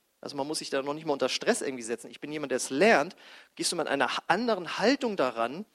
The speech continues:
wie du zum Beispiel mit deinem Geld umgehst. Oder ich möchte jemand sein, der sich traut, von Jesus weiterzusagen. Ich möchte ein kühner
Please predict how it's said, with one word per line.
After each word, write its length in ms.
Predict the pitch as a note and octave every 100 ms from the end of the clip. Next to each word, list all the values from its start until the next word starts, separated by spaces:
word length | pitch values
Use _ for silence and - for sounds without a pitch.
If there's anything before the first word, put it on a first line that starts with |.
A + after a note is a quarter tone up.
| - -
wie 100 | D#3
du 120 | F3
zum 160 | - E3+
Beispiel 320 | D3+ - E3+
mit 100 | D3+
deinem 180 | D3 C#3+
Geld 340 | D3 C#3+ C#3+ - - - -
umgehst. 580 | D#3+ F3 B2 - - _ _ _ _ _ _ _ -
Oder 280 | G#3+ E3+
ich 140 | D3 -
möchte 280 | F#3 F#3+ G3
jemand 360 | E3+ E3+ D#3
sein, 380 | B2+ C3 E3+ G#3 - - -
der 80 | D#3+
sich 260 | D3+ - -
traut, 720 | - - G3+ G#3 E3 F#3+ - - _
von 300 | - - E3+
Jesus 640 | D3+ D#3+ F3 F3 F3+ - - _ _ _ _ _ _ -
weiterzusagen. 840 | D#3+ G3+ F#3 - C3 A#2+ A2 - -
Ich 180 | - -
möchte 260 | E3+ - -
ein 180 | D3
kühner 540 | - - G#3 G#3+ F#3